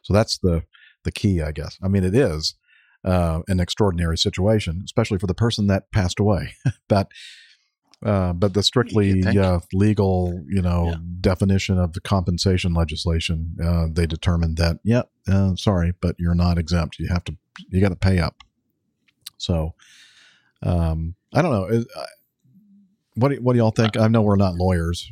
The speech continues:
Speaker 1: but what, Dana, or maybe Dana, did you get your law degree since, uh, you've been on the show? Probably.
Speaker 2: Yes, I have, as
Speaker 1: Oh,
Speaker 2: a matter
Speaker 1: wow.
Speaker 2: of fact.
Speaker 1: <laughs> Oh, wow.
Speaker 2: Yeah.
Speaker 1: I'm learning all kinds of new things.
Speaker 2: Doctorate, law degree, you know,
Speaker 1: <laughs>
Speaker 2: psycho-,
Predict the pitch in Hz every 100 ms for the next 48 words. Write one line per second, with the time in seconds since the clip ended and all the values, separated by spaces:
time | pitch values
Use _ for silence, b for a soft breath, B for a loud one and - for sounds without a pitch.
0 | - 92 87 95 78 87 101 107 113 135
1 | 170 202 117 101 107 107 107 113 113 113
2 | 110 113 110 123 117 110 117 110 113 107
3 | 110 113 110 110 - 110 107 - - 98
4 | 117 185 160 110 104 107 90 117 175 196
5 | 95 82 80 - - - - 190 - 127
6 | - 143 131 - - 214 190 156 151 151
7 | 185 160 127 110 120 143 - 170 113 117
8 | 117 135 135 151 160 160 151 - - 117
9 | 104 107 113 B B B B 151 - 120
10 | 110 113 113 104